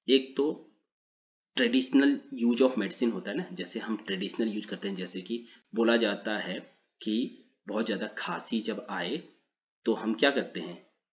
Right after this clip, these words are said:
बहुत ज़्यादा खांसी आता है तो हनी का यूज़ करते हैं, अदरक और हनी का यूज़ करते हैं, तो ये traditional हमारे method है कुछ। या फिर हमें ठंडी लगती है तो हम अजवाइन खा लेते हैं,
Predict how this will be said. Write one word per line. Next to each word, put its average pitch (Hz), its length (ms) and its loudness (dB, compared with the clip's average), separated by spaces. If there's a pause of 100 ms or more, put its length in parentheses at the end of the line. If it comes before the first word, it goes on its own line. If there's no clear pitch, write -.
(220)
बहुत 98 140 -6
ज़्यादा 101 180 -4
खांसी 101 340 -6
आता 90 220 -6
है 85 60 -8
तो - 260 -18 (560)
हनी 110 180 4
का 120 100 2
यूज़ 117 260 2
करते - 200 -2
हैं, 147 80 2
अदरक 101 380 -4
और 107 140 -2
हनी 147 220 -4
का 113 100 -2
यूज़ 110 220 -4
करते - 220 -6
हैं, - 80 -4
तो 233 80 2
ये 117 80 2
traditional 113 500 0
हमारे 113 260 4
method 85 360 -2
है 90 80 -8
कुछ। - 240 -14 (360)
या 110 60 0
फिर 113 140 4
हमें 113 520 2
ठंडी 113 320 0
लगती 107 360 -2
है 107 140 -4
तो 139 120 0
हम 170 80 2
अजवाइन 110 520 0
खा 95 200 -2
लेते 92 260 -6
हैं, - 280 -16